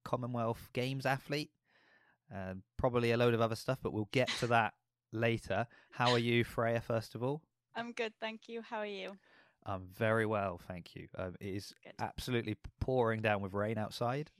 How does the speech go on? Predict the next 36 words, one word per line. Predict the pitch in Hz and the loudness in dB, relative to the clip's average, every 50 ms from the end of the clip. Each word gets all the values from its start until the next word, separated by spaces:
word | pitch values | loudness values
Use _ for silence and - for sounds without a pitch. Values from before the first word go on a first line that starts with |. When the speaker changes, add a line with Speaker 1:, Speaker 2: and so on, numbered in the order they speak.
| _ _ _ _ | _ _ _ _
Speaker 2:
Yep, | 202 190 180 - | -2 -2 0 0
it | - | -2
is | 196 185 185 185 - | -6 -6 -6 -8 -8
here | 208 185 180 190 | -4 -4 -4 -4
too. | _ - - 170 175 202 196 - - - | _ -6 -4 -4 -4 -4 -4 -8 -10 -10
<laughs> | - - 269 - | -10 -12 -6 -2
Speaker 1:
I, | 110 107 101 - _ | -2 -2 -2 -4 _
I | - 117 113 | 0 0 0
had | 110 - 120 117 _ | 2 0 -2 -2 _
planned | - 127 117 117 113 | 4 6 6 6 2
a | 107 | 2
run. | 98 110 117 123 139 156 151 _ _ _ _ _ _ _ _ _ _ _ _ - - - | 2 2 2 2 0 -4 -10 _ _ _ _ _ _ _ _ _ _ _ _ -20 -18 -2
Speaker 2:
Good | - 277 247 | 0 4 4
excuse | 233 - 233 - - 254 240 233 233 - | 6 4 4 4 4 4 4 4 4 4
not | 233 214 - - | 2 2 2 2
to | - 240 | -2 4
go. | 202 202 202 247 311 - - - - _ _ 370 _ _ _ _ _ _ _ _ - | 6 6 6 6 4 2 -2 -4 -4 _ _ -10 _ _ _ _ _ _ _ _ -12
<laughs> | - - - - - - - _ - | -12 -12 -12 -14 -16 -18 -18 _ -2
Speaker 1:
We'll | 131 123 | 0 4
do | 123 117 | 6 4
a | 110 | 6
podcast | - - 101 - - 101 92 - - | 6 4 4 4 2 0 0 0 -4
instead. | 95 - - 90 80 80 - - | -4 -2 -2 -2 -2 -4 -8 -12
It's, | - - - - | -14 -14 -8 -6
it's, | - 110 - - - | -6 -6 -6 -4 -2
it's | - 123 - - | -2 -2 -2 0
dry | - 120 107 104 | 2 4 4 4
inside. | 98 95 92 95 - - 110 90 85 82 - _ _ - - - - - _ _ _ _ _ _ _ _ _ - | 4 2 -2 -6 -4 -2 -2 -2 -2 -4 -10 _ _ -20 -20 -20 -20 -20 _ _ _ _ _ _ _ _ _ 2
I've | 117 120 | 2 4
got | 127 101 | 4 4
a | 110 | 6
lot | 127 139 135 135 | 8 8 8 6
of | 123 | 6
questions | - 135 117 - - 107 98 - | 2 0 0 0 -2 -10 -10 -10
for | - 87 87 | -10 -10 -8
you | 82 90 98 | -6 -6 -6